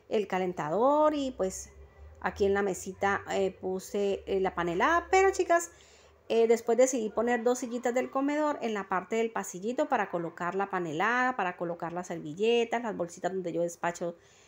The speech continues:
mis pastelitos. Y bueno, ya saqué mi venta.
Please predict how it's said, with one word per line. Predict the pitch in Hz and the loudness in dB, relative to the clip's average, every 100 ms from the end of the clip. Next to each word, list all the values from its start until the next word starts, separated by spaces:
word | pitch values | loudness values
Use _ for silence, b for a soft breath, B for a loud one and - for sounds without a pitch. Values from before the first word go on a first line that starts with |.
| b | b
mis | 208 190 | -2 0
pastelitos. | 156 - 175 226 330 349 349 - - B B B _ - | 0 -2 -2 0 0 0 -2 -4 -18 B B B _ -6
Y | 240 240 | -2 0
bueno, | 220 185 170 | 2 2 0
ya | 196 190 190 | -4 -2 0
saqué | 208 220 | -4 -4
mi | 214 208 | -2 0
venta. | 262 330 349 | 0 0 0